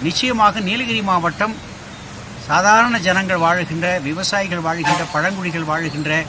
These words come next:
எதையும் தைரியமாக வெளியே சொல்ல அச்சப்படுகின்ற மக்கள் வாழுகின்ற இந்த சூழலை பயன்படுத்தி கொண்டு,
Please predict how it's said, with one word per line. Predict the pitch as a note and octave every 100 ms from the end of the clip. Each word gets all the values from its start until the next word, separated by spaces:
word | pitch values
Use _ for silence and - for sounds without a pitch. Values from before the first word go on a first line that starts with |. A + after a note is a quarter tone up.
| - - - A2
எதையும் | D#3 G#3+ G#3 G#3+ G3+ - - - -
தைரியமாக | C3+ G#3 A#3 A3 G#3+ G3+
வெளியே | E3+ F3+ G#3
சொல்ல | - E3 F#3+ F#3 - - -
அச்சப்படுகின்ற | - - A3+ G3+ F3+ F3 F3 D3
மக்கள் | D3 G3
வாழுகின்ற | E3+ D#3+ D3+ D3+ D3+ C3 -
இந்த | D3 D#3 D#3 C#3
சூழலை | E3 F#3 F3+ E3
பயன்படுத்தி | D3 E3 E3 D3 D3 C#3+
கொண்டு, | C#3 D#3 E3+